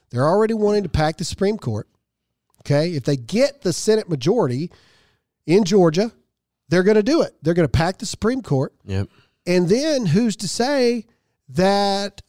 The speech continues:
Speaker 1: uh, the twenty-second Amendment doesn't come into question then? If they've got the House, the Senate, and the Supreme Court packed, do you really think they can't ratify or, uh, take away the twenty-second Amendment?
Speaker 2: Do whatever they want.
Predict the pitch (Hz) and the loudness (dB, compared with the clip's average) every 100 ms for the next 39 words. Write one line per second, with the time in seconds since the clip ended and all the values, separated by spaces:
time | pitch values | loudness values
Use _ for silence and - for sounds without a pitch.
0 | - 185 190 185 185 185 185 180 165 - | -6 -2 -2 -2 -2 -2 -2 -2 -2 0
1 | 240 226 - 392 370 196 139 104 90 _ | 0 0 0 -2 0 0 0 -4 -10 _
2 | _ _ _ _ _ _ _ 165 156 139 | _ _ _ _ _ _ _ -2 -2 -2
3 | 160 143 127 156 139 - 113 107 87 - | 0 0 -2 -2 -2 -4 -8 -8 -12 -12
4 | 120 160 165 190 - 110 190 240 - 135 | -6 -4 -2 -2 -4 -6 -4 -6 -6 -8
5 | - 214 214 - 143 196 226 - 202 190 | -4 -2 -4 -6 -4 -2 -4 -2 -2 -2
6 | - 185 240 - 247 359 - 156 165 202 | 0 -2 0 -2 -2 -2 -4 -2 2 2
7 | 196 226 202 190 - 226 208 110 123 147 | 0 -4 -4 -6 -4 -4 -4 -4 -4 -2
8 | 180 - 208 226 247 - - _ 147 151 | -4 -4 -4 -4 -8 -12 -20 _ 0 2
9 | 143 131 120 - - - - 175 147 131 | 2 2 -2 -6 -20 -20 -4 0 2 0
10 | - 208 185 143 131 160 214 156 - 185 | 0 0 2 2 2 0 -2 -4 -4 -2
11 | 190 - 190 262 277 320 381 349 101 101 | 0 -2 -4 -4 -2 0 -2 -6 -6 -2
12 | 95 98 92 85 120 127 | -2 -2 -4 -6 -8 -10